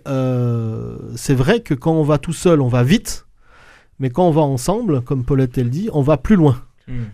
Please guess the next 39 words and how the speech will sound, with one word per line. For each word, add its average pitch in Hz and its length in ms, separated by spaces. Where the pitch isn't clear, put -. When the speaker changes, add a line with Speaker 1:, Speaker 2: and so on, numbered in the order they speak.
Speaker 1:
Voilà. 120 320
Et, 131 460
et 127 40
vraiment, 170 380
je, 135 480
je, 131 140
j'ai 135 160
l'impression 151 480
de, 147 180
de 143 180
construire, 165 600
là, 131 140
comme 135 180
coordinateur, 151 540
c'est 147 120
une 139 140
immense 196 300
chance, 147 340
là, 131 80
hein, 156 180
de 139 100
pouvoir 143 380
être 139 80
coordinateur 139 500
cet 135 320
été, 147 260
de 139 160
cet 127 220
événement. 139 400
Euh, 131 220
j'ai 131 140
vraiment 185 260
l'impression 175 540
de 147 80
construire, 151 640
euh, 131 420
sur 135 240
du 135 120
roc 165 380